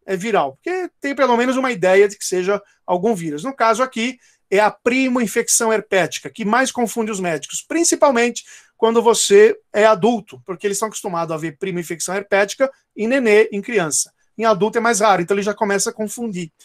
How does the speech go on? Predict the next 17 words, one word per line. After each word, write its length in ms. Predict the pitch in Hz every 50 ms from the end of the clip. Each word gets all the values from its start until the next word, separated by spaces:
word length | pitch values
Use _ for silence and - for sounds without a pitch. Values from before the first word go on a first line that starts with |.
| - - - - _
Então, 280 | - 185 180 247 247 240
quando 160 | 269 285 277
eles 160 | 302 302 226
veem 200 | 202 247 240 240
edema, 520 | 233 214 160 190 196 196 175 156 139 135 - -
vê 180 | 143 180 240
sangramento, 600 | 233 - 262 233 233 240 220 196 202 190 175 139 143
vê 100 | 180 233
inchaço, 600 | 262 233 - - 220 202 190 165 - - - 135 _ _ _ _ _ _ _ _ _ _
vê 240 | - 165 151 202 240
úlceras, 580 | 226 214 277 294 - - - 160 147 139 - -
o 40 |
que 120 | - 277 277
que 80 | -
eles 140 | 220 196 190
fazem? 360 | - 226 302 311 285 320 320 - _ _ _ _ _ _ _
Corticoide. 1400 | - 180 190 214 226 233 233 240 233 226 208 185 - 233 226 - - 202 196 185 175 160 147 131 131 113